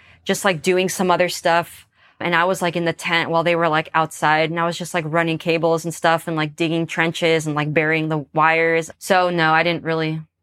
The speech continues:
I didn't really have anyone in the field, um, to be with,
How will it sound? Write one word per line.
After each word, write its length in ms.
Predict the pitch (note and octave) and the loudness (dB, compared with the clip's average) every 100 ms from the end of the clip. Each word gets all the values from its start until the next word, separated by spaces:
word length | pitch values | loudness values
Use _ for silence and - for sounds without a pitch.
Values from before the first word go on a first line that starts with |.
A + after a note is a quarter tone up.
| - | -10
I 60 | E3 | -6
didn't 160 | D#3 | -4
really 220 | D3+ D3+ D#3 | -4 -4 -2
have 260 | D#3+ D3+ | 0 0
anyone 320 | D#3 D3+ D3+ | 0 -2 -2
in 80 | D3+ | -4
the 80 | D3+ | -6
field, 500 | - D3+ D#3 D#3+ D#3 - - | -4 -2 0 -2 -4 -10 -4
um, 320 | D#3 D3+ D#3 | -2 0 -2
to 140 | - D#3 | -6 -6
be 200 | D#3 D3+ | -2 0
with, 460 | D#3 D3+ D3+ - | 2 0 0 -6